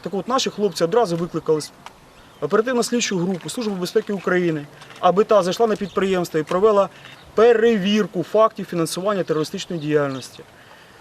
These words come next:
Але у справу вклинився, втрутився прокурор Кіровоградської області Жолонка,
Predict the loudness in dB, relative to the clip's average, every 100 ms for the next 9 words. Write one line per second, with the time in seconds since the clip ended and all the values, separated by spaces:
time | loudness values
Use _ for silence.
0 | -20 -20 -20 -8 2 6 8 6 -2 -10
1 | -10 -2 4 4 4 -2 -18 -20 -20 -20
2 | -20 -16 0 4 6 6 4 4 0 2
3 | 0 2 0 -4 -4 -2 0 0 0 -2
4 | -2 -18 -20 -4 0 2 4 2 0 -4
5 | -2 0 0 2 2 4 4 2 -4 -14